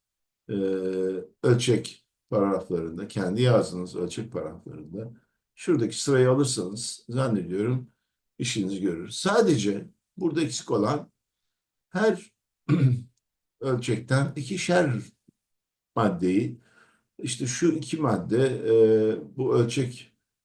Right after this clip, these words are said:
maddelerine örnek olarak yazılmıştır diye koyabilirseniz şurada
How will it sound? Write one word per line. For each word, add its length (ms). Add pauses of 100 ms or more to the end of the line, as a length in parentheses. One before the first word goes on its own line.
(220)
maddelerine 640
örnek 360
olarak 480
yazılmıştır 720
diye 220
koyabilirseniz 840
şurada 400